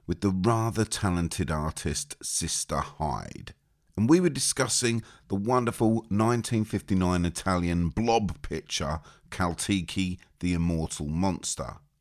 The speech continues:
which was, of course, shadow directed by Mario Bava,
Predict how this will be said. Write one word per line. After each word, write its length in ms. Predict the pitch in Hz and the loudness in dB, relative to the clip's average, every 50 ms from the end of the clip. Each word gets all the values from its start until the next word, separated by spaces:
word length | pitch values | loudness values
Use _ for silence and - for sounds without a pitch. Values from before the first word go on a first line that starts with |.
| _ - | _ -6
which 280 | - 127 143 - - - | -4 -4 -2 -2 -4 -4
was, 260 | 127 135 151 135 135 | 0 0 0 2 2
of 160 | 147 123 - | -2 -4 -4
course, 320 | - - - 127 110 113 107 | -8 -4 0 2 2 2 2
shadow 580 | - - - - 127 113 117 - 104 90 85 | 0 0 0 0 0 0 2 2 2 2 2
directed 640 | 85 76 87 82 80 80 - 73 - - 87 82 78 - - - - - - | 0 -2 -2 -2 0 -2 -2 -4 -6 -6 -6 -6 -6 -8 -12 -20 -20 -14 -4
by 140 | - 87 90 | -2 0 0
Mario 520 | 90 92 90 85 82 82 78 76 76 73 | 2 2 0 0 0 0 -2 -2 -2 -4
Bava, 640 | 73 71 - 120 117 117 117 117 - 120 113 113 | -4 0 0 2 2 2 2 0 0 0 0 0